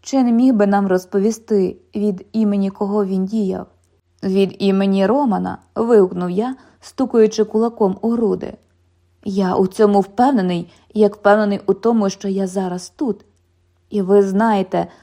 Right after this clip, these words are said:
наказ надійшов від нього. Він убивця». «Це лише ваша думка, але не доказ. До речі, я також дотримуюсь вашої думки щодо цього припущення.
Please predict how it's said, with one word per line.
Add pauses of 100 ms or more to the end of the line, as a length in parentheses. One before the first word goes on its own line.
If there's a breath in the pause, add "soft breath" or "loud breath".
(140)
наказ
надійшов
від
нього. (460)
Він
убивця». (1600)
«Це
лише
ваша
думка, (280)
але
не
доказ. (840)
До
речі,
я
також
дотримуюсь
вашої
думки (260 loud breath)
щодо
цього
припущення.